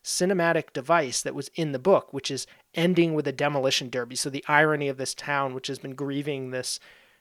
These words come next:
destruction of this bus with all their children on it, gets this kind of catharsis watching the annual demolition derby of all these cars being destroyed. And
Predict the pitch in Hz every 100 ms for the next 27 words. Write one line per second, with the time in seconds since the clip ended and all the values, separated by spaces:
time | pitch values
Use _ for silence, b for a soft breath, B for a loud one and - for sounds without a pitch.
0 | _ 143 - 156 - 151 131 131 - 147
1 | 143 143 139 135 131 - 247 170 147 135
2 | 143 139 147 - 147 139 - - 160 156
3 | 143 131 143 139 - 143 139 135 143 143
4 | 131 139 139 131 131 131 127 123 127 123
5 | 135 135 - 139 127 127 - 127 123 120
6 | - 139 135 131